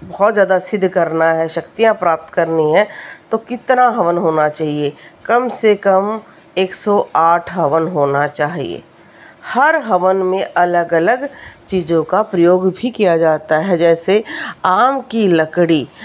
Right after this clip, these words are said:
अगर आप अपने घर में बहुत ज़्यादा धन चाहते हैं तो हवन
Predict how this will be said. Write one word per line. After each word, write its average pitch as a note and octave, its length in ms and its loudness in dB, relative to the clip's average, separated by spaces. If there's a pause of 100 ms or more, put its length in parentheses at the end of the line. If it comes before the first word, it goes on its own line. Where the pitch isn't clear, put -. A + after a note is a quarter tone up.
(220)
अगर G#3+ 360 2
आप E3+ 480 -2
अपने E3+ 360 2
घर E3+ 440 -2
में F3+ 380 0 (340)
बहुत F#3 280 0
ज़्यादा F3 280 0
धन G3+ 320 0
चाहते D#3+ 420 0
हैं F3+ 220 2
तो F#3 200 2
हवन F3+ 420 0